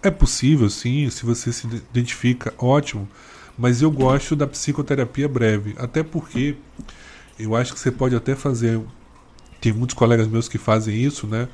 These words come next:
Ficam um período com psicanalista, depois muda pra um junguiano, depois muda pra um comportamental, enfim, vai mudando de procedimento pra ter visões diferentes.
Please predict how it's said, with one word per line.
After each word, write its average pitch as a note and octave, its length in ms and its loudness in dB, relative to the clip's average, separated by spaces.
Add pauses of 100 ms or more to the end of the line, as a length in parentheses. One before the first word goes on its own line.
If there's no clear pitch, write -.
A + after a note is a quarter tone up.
(340)
Ficam A#2+ 320 -2
um A#2+ 180 -4
período A#2+ 480 4
com A2+ 160 -8
psicanalista, B2 840 -2
depois A#2+ 340 -2
muda A#2+ 320 0
pra A2+ 160 -4
um A2 80 -2
junguiano, A2+ 640 -2
depois A#2 320 0
muda A#2 260 -2
pra G2 160 -8
um A2+ 40 -12
comportamental, A2 1200 -4 (280)
enfim, B2+ 360 -6 (240)
vai C3+ 200 0
mudando D3 480 0
de C#3+ 80 0
procedimento C3+ 680 -2
pra F#3+ 120 -8
ter F#3 160 -2
visões C3+ 400 -4
diferentes. C3+ 600 -4